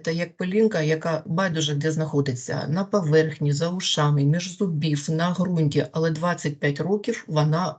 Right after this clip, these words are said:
несе смерть. І постійно. Тобто ваша задача просто, щоб цієї пи-, пилинки на вас не було зовсім. І в приміщенні, там, де ваші тварини, і, ну, тобто, е, як можна найдальше. Тому, от, наприклад, після всіх цих аварій в Чорнобилі, в Фукусімі,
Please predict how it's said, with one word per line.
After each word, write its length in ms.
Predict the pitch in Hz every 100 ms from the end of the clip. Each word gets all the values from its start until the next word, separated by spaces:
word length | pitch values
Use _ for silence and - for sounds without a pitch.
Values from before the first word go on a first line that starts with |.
| -
несе 400 | 143 139 151 151
смерть. 540 | 147 139 120 - - - - - - -
І 100 | -
постійно. 640 | 170 190 - - 147 135 -
Тобто 300 | - 156 165
ваша 300 | 170 196 190
задача 520 | 185 185 240 254 - 151 - _ _ _
просто, 460 | 175 214 233 - 139 - - -
щоб 540 | - - 151 151 156 - - -
цієї 280 | - 170
пи-, 200 | - 170
пилинки 460 | - - 196 254 160
на 100 | 139
вас 200 | 175 196
не 120 | 175
було 400 | 165 156 147 127 - _ -
зовсім. 420 | - 151 - - - - -
І 60 | 190
в 100 | -
приміщенні, 680 | - 180 208 220 - 180 156
там, 180 | 175
де 100 | 170
ваші 240 | 165 170 160
тварини, 500 | 156 170 208 202 180
і, 340 | 143 165 160
ну, 180 | 214 208
тобто, 400 | - 180 - 170 - - - - -
е, 280 | 170 160 156
як 240 | 170 208 208
можна 260 | 214 202
найдальше. 560 | 180 175 147 - - -
Тому, 520 | - 190 220 262 226
от, 160 | 165 160
наприклад, 480 | 151 156 147 156 151
після 200 | 156 151
всіх 340 | - 156 147
цих 140 | 151
аварій 320 | 156 156 151 147
в 60 |
Чорнобилі, 580 | 143 151 160 202 170 156
в 20 |
Фукусімі, 720 | 147 147 - 151 202 202 170